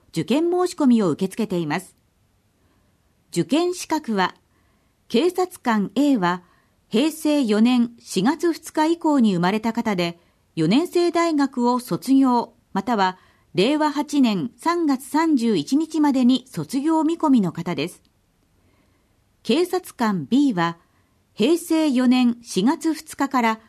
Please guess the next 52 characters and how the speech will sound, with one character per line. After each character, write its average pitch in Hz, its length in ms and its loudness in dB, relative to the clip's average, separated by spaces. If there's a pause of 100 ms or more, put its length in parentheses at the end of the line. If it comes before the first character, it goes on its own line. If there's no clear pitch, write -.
(320)
平 247 200 0
成 302 300 0
二 262 140 4
十 294 220 2
年 180 320 0
四 - 200 -4
月 311 240 0
一 330 260 0
日 339 220 -2
に 233 140 4
生 160 60 0
ま 190 120 0
れ 240 100 -2
た 240 140 -2
方 226 200 -4
で、 170 260 -4 (920)
四 175 140 2
年 311 180 2
制 311 240 0
大 302 220 0
学 220 340 -2
を 143 100 -4
卒 160 320 -6
業、 233 400 0 (220)
ま 214 120 -4
た 226 120 0
は 185 200 0 (320)
令 294 260 2
和 302 140 0
八 285 340 -2
年 190 280 0
三 330 300 -2
月 262 220 -2
三 311 280 0
十 240 200 0
一 202 200 -2
日 269 260 2
ま 247 120 4
で 208 120 -2
に 214 280 0
卒 - 320 -4
業 320 240 0
見 339 120 -4
込 311 120 -2
み 285 120 4
の 262 140 2
方 277 320 -4
を 208 100 -2
除 147 340 -4
き 208 100 0
ま 180 120 0
す。 - 180 -14